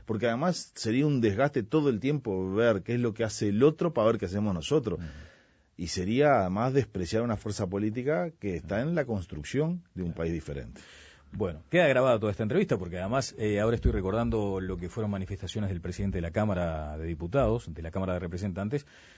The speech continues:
Speaker 2: advirtiendo muchas veces con inquietud que le venía como medio cocinado del Poder Ejecutivo algún proyecto de ley, que había que revisarlo y darlo vuelta.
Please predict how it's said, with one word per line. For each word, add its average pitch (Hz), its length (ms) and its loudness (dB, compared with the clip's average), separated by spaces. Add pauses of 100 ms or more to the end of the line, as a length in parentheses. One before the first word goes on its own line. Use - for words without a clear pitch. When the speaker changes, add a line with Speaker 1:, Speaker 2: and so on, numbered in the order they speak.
(420)
Speaker 2:
advirtiendo 139 560 4
muchas 110 240 0
veces 113 180 -2
con 110 140 -2
inquietud 117 420 0
que 127 560 0
le 90 80 -4
venía 110 260 -2
como 98 200 -2
medio 104 200 2
cocinado 113 420 -2
del 98 120 -2
Poder 98 160 -2
Ejecutivo 95 460 -2
algún 92 240 0
proyecto 85 400 -6
de 101 80 -2
ley, 110 320 2
que 85 100 -8
había 92 140 -2
que 95 80 -4
revisarlo 107 640 0
y 92 160 -2
darlo 87 300 -4
vuelta. 80 440 -8